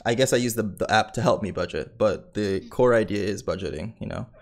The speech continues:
Speaker 1: And so as long as I stay within those, like, buckets, then, like, I, I feel like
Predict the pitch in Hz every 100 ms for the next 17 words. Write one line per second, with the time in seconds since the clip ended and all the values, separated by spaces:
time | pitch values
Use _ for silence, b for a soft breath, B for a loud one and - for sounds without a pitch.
0 | b b _ 110 110 113 110 107 113 120
1 | 131 127 117 - 117 120 110 107 113 110
2 | 104 95 101 - 101 87 - 127 110 110
3 | 151 170 - 120 113 101 101 104 107 _
4 | 104 101 107 95 - - 113 107